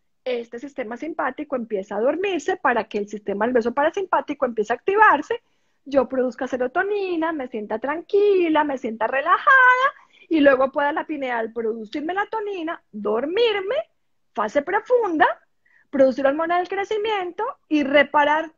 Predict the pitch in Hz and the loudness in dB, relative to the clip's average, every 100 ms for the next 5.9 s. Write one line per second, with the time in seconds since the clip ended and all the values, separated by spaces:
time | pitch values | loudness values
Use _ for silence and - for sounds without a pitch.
0 | - 403 415 427 427 440 440 392 381 311 | -4 -2 -2 -4 -8 -10 -10 -8 -8 -8
1 | 320 - 269 240 220 226 226 233 262 277 | -10 -10 -6 -6 -4 -4 -4 -6 -6 -6
2 | 311 320 349 339 294 294 _ _ _ 214 | -6 -2 -2 0 -2 -4 _ _ _ -12
3 | 202 202 190 196 262 285 262 208 - 214 | -8 -6 -4 -2 -2 -2 -6 -8 -8 -6
4 | 208 247 339 277 _ - - 370 359 - | -6 -6 -6 -12 _ -20 -2 4 4 6
5 | 359 339 349 415 415 370 294 330 | 6 6 4 4 6 4 2 -4